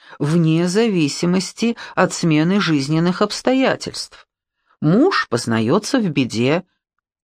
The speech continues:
Понял? А не нравится? Вот Бог. Вот порог Светкиной квартиры, которая ей в наследство досталась, так что фиг отсудишь и чеши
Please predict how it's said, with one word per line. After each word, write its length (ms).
Понял? 500
А 120
не 140
нравится? 640
Вот 240
Бог. 580
Вот 320
порог 500
Светкиной 680
квартиры, 640
которая 400
ей 220
в 80
наследство 680
досталась, 720
так 240
что 380
фиг 480
отсудишь 720
и 220
чеши 1120